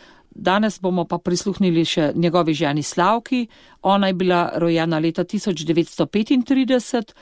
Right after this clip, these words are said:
v kraju Brbovnica, to je župnija Lučine. V prejšnji oddaji nam je gospod Matevž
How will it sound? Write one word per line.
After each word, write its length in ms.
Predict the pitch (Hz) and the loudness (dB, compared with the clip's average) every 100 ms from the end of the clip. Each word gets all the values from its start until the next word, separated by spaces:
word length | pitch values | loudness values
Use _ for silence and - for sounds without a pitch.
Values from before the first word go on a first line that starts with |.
| - - _ | -20 -20 _
v 100 | 190 | -4
kraju 440 | - 208 185 185 165 | 0 2 4 2 2
Brbovnica, 920 | 156 143 143 151 156 196 - 254 254 | -2 -2 0 2 2 0 0 -2 -2
to 100 | - | -2
je 60 | 220 | 0
župnija 480 | 185 190 202 190 185 | 0 0 2 2 2
Lučine. 560 | 185 180 - 123 117 - _ _ _ - - - - - | 2 0 -2 -2 -4 -6 _ _ _ -20 -20 -20 -6 -2
V 80 | 190 | 2
prejšnji 420 | 277 285 - 269 | 4 4 2 -2
oddaji 380 | 202 190 196 208 | 0 0 2 2
nam 180 | 190 | 2
je 80 | 185 | 0
gospod 360 | 165 170 233 208 | 0 -4 -2 0
Matevž 720 | 202 - 220 214 - - | 0 0 0 0 -2 -6